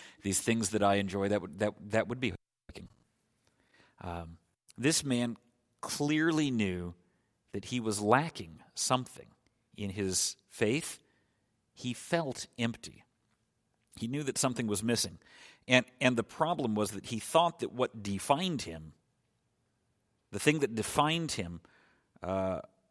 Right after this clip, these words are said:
it, it broke his heart to find out that that was what was going to damn him. That, that the thing that he enjoyed most in life, his possessions, his,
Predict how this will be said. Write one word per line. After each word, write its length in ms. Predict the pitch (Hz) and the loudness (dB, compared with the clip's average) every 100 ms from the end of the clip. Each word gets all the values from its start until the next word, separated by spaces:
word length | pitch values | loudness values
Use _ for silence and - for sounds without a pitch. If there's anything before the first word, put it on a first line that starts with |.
| _ _ _ _ _ - 50 52 65 - | _ _ _ _ _ -20 -20 -20 -16 -6
it, 300 | 151 139 147 | -4 0 0
it 120 | 131 | 4
broke 220 | 135 165 | 4 4
his 160 | 123 - | 4 6
heart 280 | 147 139 - | 6 4 2
to 80 | |
find 280 | 113 117 110 | 0 0 4
out 120 | 110 | 2
that 160 | 110 101 | 2 4
that 280 | 123 123 120 | 4 4 0
was 180 | 110 98 | -4 -2
what 320 | 101 101 92 _ _ | 2 2 2 _ _
was 180 | 101 95 | -6 -6
going 220 | 95 92 | -4 -6
to 100 | 87 | -6
damn 300 | 87 85 85 | -8 -8 -8
him. 280 | 85 80 82 - _ _ _ _ _ _ _ _ _ - | -10 -12 -12 -20 _ _ _ _ _ _ _ _ _ 0
That, 280 | 101 101 120 | 0 2 2
that 160 | 113 | 2
the 80 | 104 | 2
thing 480 | - 123 131 135 117 | -2 0 0 -2 -2
that 160 | 113 | -4
he 160 | - 110 | 0 0
enjoyed 460 | 101 101 104 104 98 | 0 2 2 2 2
most 300 | 98 98 98 | -2 -2 -2
in 60 | |
life, 360 | 92 90 90 - | 0 0 0 -4
his 160 | 92 - | -8 -6
possessions, 580 | 92 92 92 95 85 | -2 0 0 -4 -6
his, 160 | 90 87 | -6 -8